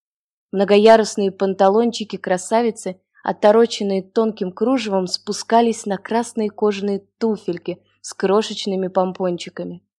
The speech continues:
Ларисе казалось, что у куклы из детства вместо помпонов были серебристые пряжки. Но память, конечно, могла и подвести.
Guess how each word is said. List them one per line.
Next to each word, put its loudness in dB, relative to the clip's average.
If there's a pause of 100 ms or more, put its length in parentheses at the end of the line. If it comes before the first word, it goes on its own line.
(460)
Ларисе 2
казалось, 2
что -2
у 0
куклы 0
из -2
детства -4
вместо -4
помпонов 0
были -2
серебристые -4
пряжки. -6 (720)
Но -2
память, 4
конечно, -2
могла -2
и -6
подвести. -12